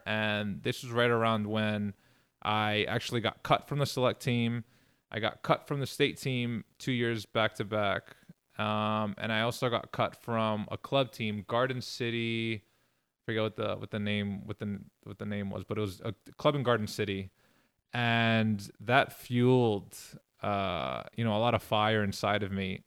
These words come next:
to, to, to wanna prove these, uh, naysayers wrong, to prove my mom wrong, to prove the coaches wrong, to prove the, the players maybe around me who didn't think I was good enough, and that kind of,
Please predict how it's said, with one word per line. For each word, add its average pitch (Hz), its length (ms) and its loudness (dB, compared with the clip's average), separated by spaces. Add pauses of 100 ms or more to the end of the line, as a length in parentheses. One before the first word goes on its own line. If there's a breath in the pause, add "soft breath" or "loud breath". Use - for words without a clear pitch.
to, 101 240 -4
to, - 260 -4
to - 160 -2
wanna 107 280 2
prove 113 460 0
these, 101 540 -2
uh, 98 160 -4
naysayers 101 580 0
wrong, 95 200 0
to - 80 -20
prove 110 120 -10
my 113 120 -2
mom 160 280 6
wrong, 151 280 6
to 135 120 -2
prove 110 360 0
the 110 60 -6
coaches 160 400 2
wrong, 131 340 4 (420 loud breath)
to 123 100 -2
prove 123 520 6
the, 107 920 4 (120)
the 117 120 0
players 123 380 6
maybe 117 160 0
around 135 300 4
me 131 80 2
who 120 100 4
didn't 117 200 0
think 113 120 -2
I 107 60 0
was 104 120 0
good 143 140 4
enough, 127 360 2
and 110 140 0
that 117 200 0
kind 127 160 2
of, 107 180 0